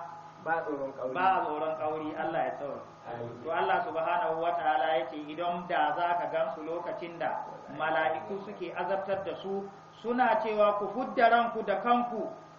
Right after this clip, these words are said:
Speaker 2: sannan kuma ba abin da yake jiranku, ba abin da za a saka muku da shi a yau, in ban da azaba, azabar ma ta wulaƙanci. Saboda ne, saboda girman kai da suka riƙa yi wa addinin musulunci.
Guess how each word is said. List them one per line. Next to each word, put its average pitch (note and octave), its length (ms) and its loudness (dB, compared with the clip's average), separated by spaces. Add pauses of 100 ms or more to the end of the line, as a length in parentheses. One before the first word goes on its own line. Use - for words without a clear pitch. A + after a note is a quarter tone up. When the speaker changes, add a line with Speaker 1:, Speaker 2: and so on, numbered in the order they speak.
(220)
Speaker 2:
sannan G#3+ 580 2
kuma B3 280 6
ba B3 240 8
abin B3 360 4
da B3 80 6
yake A3 400 2
jiranku, A3 560 4 (420)
ba A3 260 6
abin B3 240 6
da A3 140 6
za A3+ 140 6
a G#3+ 200 4
saka A3 420 4
muku G3+ 260 0
da F3+ 120 -4
shi G3 220 -8
a E3 200 2
yau, - 300 4 (380)
in D#3+ 260 -10
ban E3 220 4
da D#3 80 0 (180)
azaba, D#3 520 2 (100)
azabar D#3+ 480 0
ma C3 240 -2
ta G#3+ 80 0
wulaƙanci. F#3+ 640 0 (540)
Saboda A#3 360 4
ne, F#3 220 -4
saboda E3+ 380 0 (100)
girman G3+ 480 -2
kai G3 160 -2
da E3 100 -4
suka E3 220 -8
riƙa E3 240 -6
yi D#3 120 -4
wa D3 100 -2
addinin C3 500 -6
musulunci. A#2 520 -16